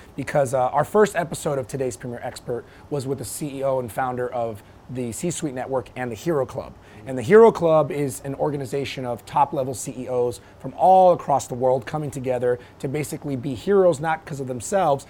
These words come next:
but because of the companies that they lead and the culture that they believe in. So I know that you're part of the Hero Club, as am I. So can you share a little bit about why you decided to become a member and, and kinda that whole, uh,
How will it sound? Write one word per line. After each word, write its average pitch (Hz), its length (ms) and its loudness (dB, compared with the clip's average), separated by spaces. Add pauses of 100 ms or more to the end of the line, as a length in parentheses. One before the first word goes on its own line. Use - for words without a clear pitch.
(160)
but 143 100 -6
because 139 280 -6
of 123 80 -6
the 120 80 -8
companies 139 500 -4
that 117 100 -6
they 117 120 -6
lead 120 280 -6
and 113 100 -8
the 107 60 -10
culture 127 380 -2
that 104 100 -8
they 113 80 -8
believe 127 360 -4
in. 73 160 -12
So 117 300 -2 (200)
I 135 100 -4
know 165 240 4
that 139 280 2 (160)
you're 165 200 2
part 143 220 4
of 127 80 0
the 120 60 -6
Hero 127 220 -2
Club, 123 340 -4
as 135 220 0
am 127 120 -4
I. 123 300 -2 (180)
So - 100 -12
can 180 140 -2
you 226 80 2
share 185 360 2
a 185 40 4
little 175 220 4
bit 165 140 0
about 139 400 4 (200)
why 135 300 0
you 156 120 -2
decided 143 420 -4
to 143 60 -12
become 135 260 -8
a 120 40 -8
member 127 400 -2
and, 113 100 -8
and 110 100 -12
kinda 117 300 -8
that 110 160 -4
whole, 117 300 -2
uh, 98 160 -4